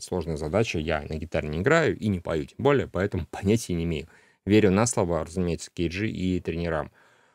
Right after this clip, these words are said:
А Джоб, опять же, сказал, что можно получше сделать, но вполне себе хорошо, и эмоции ты выдала очень, очень здорово, на самом деле.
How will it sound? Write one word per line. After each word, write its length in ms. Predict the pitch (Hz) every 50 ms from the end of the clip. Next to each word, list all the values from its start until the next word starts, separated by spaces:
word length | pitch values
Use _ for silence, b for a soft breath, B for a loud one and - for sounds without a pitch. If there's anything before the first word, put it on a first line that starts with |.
| b b -
А 440 | - 104 104 104 98 95 90 87
Джоб, 200 | 87 101 156 151
опять 160 | - - - 95
же, 60 | 98
сказал, 360 | - - 127 117 113 104 90
что 160 | - - -
можно 320 | 98 107 113 98 - - 80
получше 680 | - 101 110 139 175 208 - - - 104 82 65 - 85 87
сделать, 400 | 87 85 90 101 92 82 76 - -
но 220 | 104 120 139 139
вполне 460 | 120 - _ - 98 87 90 110 127 127
себе 260 | - - 101 92 92
хорошо, 440 | - - 90 92 98 - - 139 131
и 120 | 110 92
эмоции 380 | 87 95 107 120 117 - 101 87
ты 360 | - - 87 82 80 78 78
выдала 760 | 85 92 95 98 85 85 85 80 80 80 76 71 73 73 - _ _ _ -
очень, 260 | 82 - - - 78 -
очень 280 | - 104 101 - 98 85
здорово, 340 | 73 80 80 76 - 78 78
на 100 | 80 -
самом 300 | - - 85 82 85 82
деле. 240 | - - 82 -